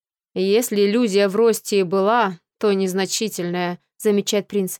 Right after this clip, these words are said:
«Я следил за его движениями, несоответствий не наблюдалось. Нам нужен высокий, худощавый мужчина, который знает о местных тайных коридорах. Николь, твоим сёстрам о них известно?»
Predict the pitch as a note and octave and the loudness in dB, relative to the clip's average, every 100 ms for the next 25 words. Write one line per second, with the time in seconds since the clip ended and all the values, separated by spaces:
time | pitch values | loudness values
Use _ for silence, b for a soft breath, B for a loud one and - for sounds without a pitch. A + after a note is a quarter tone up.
0 | _ _ - G#3 A#3 A#3 C#4+ D4 A#3+ F3+ | _ _ -4 0 0 0 -2 0 2 2
1 | F#3 F#3 F3+ F#3+ F#3 G3 F#3+ F#3 F#3 F#3 | 0 -2 -2 -2 0 0 2 2 2 0
2 | F#3+ _ _ B3+ A#3 G#3 G3+ F#3+ G3+ B3 | -2 _ _ -2 0 2 0 0 -2 -2
3 | - G3 F#3+ G3+ G#3 F#3+ A3 G#3+ G3+ F3+ | -2 -2 2 2 2 0 0 2 0 0
4 | E3+ - _ _ _ - G3+ G3+ F#3+ F#3+ | -4 -12 _ _ _ -4 0 2 2 2
5 | G#3 F#3 F#3+ F#3 F#3 - G3+ F3+ - F3 | 2 2 0 -2 -4 -2 -2 -2 -4 -4
6 | - F#3+ F#3+ - G3 F#3 F#3 F3+ - B3 | -2 0 0 0 0 0 0 -2 -2 0
7 | A3 F#3 G3 G3 G3 G3 F3+ G3+ G3+ - | 0 0 -2 0 2 0 0 0 -2 -2
8 | G3+ F#3+ G3 A#3+ G#3+ - - F#3+ F#3+ F3 | -2 0 0 0 -4 -4 -2 0 -2 -2
9 | G#3 G3+ F3 F#3 F3 F3 - _ _ _ | -2 0 0 -2 -2 -6 -12 _ _ _
10 | _ - G3+ G3 G3 A3 F#3 F3 - _ | _ -4 0 0 2 2 2 -2 -10 _
11 | - G#3 G#3+ G3+ G3+ - A3 F#3 G#3 G3+ | -2 2 4 4 2 2 0 2 0 2
12 | G3+ G3 F#3 F#3 G3 G#3 C4+ G#3 F3+ | 2 2 0 0 2 0 0 -2 -4